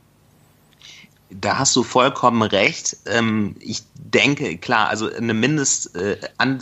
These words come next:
Quote wird es geben, die das Ganze erfüllen muss, ja. Äh, vielleicht wird man sich da auch schon bei neun Komma fünf Prozent dann gnädig zeigen, wenn man tatsächlich diese anderen Gruppen möchte.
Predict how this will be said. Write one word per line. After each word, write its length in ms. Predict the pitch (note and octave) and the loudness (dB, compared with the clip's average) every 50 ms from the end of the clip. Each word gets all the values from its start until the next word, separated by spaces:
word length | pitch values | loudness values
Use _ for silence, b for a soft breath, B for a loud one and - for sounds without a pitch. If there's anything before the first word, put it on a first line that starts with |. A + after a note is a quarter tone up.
| - - | -10 -10
Quote 400 | - A#2 B2+ D3 C#3+ D3 A#2+ A2+ | -2 2 2 2 4 2 0 -2
wird 160 | A#2+ A#2 - | -2 -2 -2
es 160 | G#2+ - - | -4 -4 0
geben, 320 | A2 A#2+ B2 A#2 A2 F#2+ | 2 2 2 2 2 0
die 80 | G2 F#2+ | -2 0
das 160 | F#2 F2 - | -2 -2 0
Ganze 320 | - F#2+ G2 G2+ - - C2 | 0 0 0 0 -2 -2 -4
erfüllen 420 | F2 - - - G#2 A2+ A2 G#2+ | -4 -4 -2 2 4 4 4 4
muss, 300 | G2 E2 D2+ D2+ - - | 2 0 0 -4 -4 -2
ja. 240 | E2 E2+ F#2 F#2 B B B B B B B | 0 0 0 0 B B B B B B B
Äh, 180 | - F#2+ G2 F#2+ | 2 2 2 2
vielleicht 460 | - - A2 G#2 G#2 G#2 G#2 - - | 2 2 2 2 2 2 0 0 -2
wird 160 | A2+ - - | -2 -2 0
man 120 | A2+ G#2+ G2+ | 0 0 0
sich 140 | G#2 - | -2 0
da 140 | - G#2+ E2 | 0 2 4
auch 120 | F2+ G#2 - | 4 2 2
schon 200 | - A#2 G#2+ G2 | 0 0 0 2
bei 160 | G2 G2 G2 | 2 2 2
neun 180 | F#2+ G2 A2+ | 2 2 0
Komma 240 | A#2 - A#2 G#2+ G2+ | 0 0 0 0 0
fünf 280 | F#2+ - A#2+ C3 - - | 0 0 -4 -6 -6 -4
Prozent 440 | - A2+ - - - A#2 B2+ B2+ B2 | -2 -2 -2 0 0 -2 0 0 0
dann 100 | A#2 G#2+ | 0 0
gnädig 460 | A2 A2 G#2+ A2 A#2+ A#2+ C3 - - | 0 2 2 2 2 0 -2 -4 -4
zeigen, 400 | - - A2+ A2 B2 B2+ A#2 F#2+ | -2 0 2 2 2 0 0 2
wenn 140 | A2+ A2+ A#2 | 2 2 4
man 160 | A2+ A2 G#2 | 2 0 0
tatsächlich 600 | - G#2+ G#2+ - - G#2 A2 - - G#2 - - | -2 -4 -4 -4 -6 -8 -8 -8 -8 -10 -10 -8
diese 280 | - G#2 G2+ G2+ - | -8 -2 -2 0 0
anderen 340 | - G2 A#2 A#2 A2+ A#2 A2 | 2 2 0 0 0 -2 -2
Gruppen 380 | - - A2 G#2+ - A#2+ G#2+ G#2 | 0 0 0 0 2 2 2 4
möchte. 400 | G#2 A#2 - - - C#3 C#3 | 2 2 0 0 0 0 0